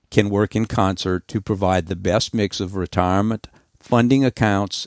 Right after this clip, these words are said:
and sources. And now some final thoughts. Just like most people, my time approaching retirement was both joyful and fearful to a certain extent. Planning before retirement is crucial in decreasing negative emotions,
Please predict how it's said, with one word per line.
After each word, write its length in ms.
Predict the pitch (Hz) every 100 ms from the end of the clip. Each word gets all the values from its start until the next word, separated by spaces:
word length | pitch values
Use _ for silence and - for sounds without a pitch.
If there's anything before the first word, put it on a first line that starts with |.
| -
and 180 | 98 98
sources. 720 | 104 80 76 69 - - - _ _ _ _ _
And 140 | 104 92
now 180 | 87 90
some 200 | - 92
final 360 | 90 90 85
thoughts. 540 | - 104 90 - - - _ _ _ _ -
Just 240 | 92 -
like 220 | 98 95 -
most 300 | 101 104 -
people, 520 | 98 73 82 82 82 _ -
my 220 | 87 87
time 360 | - 104 95 98
approaching 560 | - 101 92 98 95
retirement 640 | 95 - 85 82 78 82 -
was 200 | 101 95
both 340 | 101 95 92 -
joyful 680 | 90 82 82 98 90 82 _ -
and 220 | 123 131
fearful 420 | - 143 - 87 -
to 160 | 98
a 40 | 85
certain 320 | 98 87 85
extent. 580 | 80 - 110 82 - - _ _ _ _ -
Planning 360 | 107 110 113
before 360 | 98 - 135 139
retirement 520 | 92 110 90 92 90
is 120 | 85
crucial 600 | - 123 123 104 82 80 -
in 160 | 101
decreasing 800 | 95 98 - 101 92 - 104 101
negative 360 | 90 87 101 135
emotions, 720 | 127 98 98 - 104 98